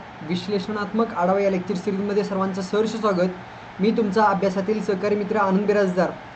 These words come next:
माझा आवाज वगैरे सर्वांना व्यवस्थित ऐकू येत असेल? आवाज वगैरे येतो का सर्वांना व्यवस्थित? नमस्कार. महाराष्ट्रातील तमाम सर्व स्पर्धा परीक्षा अभ्यास करणारे भावी अधिकारी मित्रमैत्रिणींचं सहर्ष स्वागत. चलो,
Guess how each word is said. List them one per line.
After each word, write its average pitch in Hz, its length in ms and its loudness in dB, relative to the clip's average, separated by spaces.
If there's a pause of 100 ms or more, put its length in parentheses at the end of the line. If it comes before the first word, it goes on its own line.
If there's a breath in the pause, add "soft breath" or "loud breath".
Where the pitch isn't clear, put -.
(320 loud breath)
माझा 185 220 4
आवाज 208 220 6
वगैरे 226 200 8
सर्वांना 214 340 0
व्यवस्थित 220 420 6
ऐकू 190 220 2
येत 214 140 6
असेल? 190 320 2 (1000)
आवाज 190 240 6
वगैरे 226 180 6
येतो 226 160 6
का 247 200 6
सर्वांना 220 320 4
व्यवस्थित? 226 440 6
नमस्कार. 226 320 -4 (640)
महाराष्ट्रातील - 600 -10
तमाम 196 160 -6
सर्व 214 520 -10
स्पर्धा 196 220 -6
परीक्षा 190 260 -6
अभ्यास 202 300 -8
करणारे 202 400 -6
भावी 175 200 -4
अधिकारी 185 360 -12
मित्रमैत्रिणींचं 202 640 -10
सहर्ष - 580 -12
स्वागत. - 680 -14
चलो, 190 180 4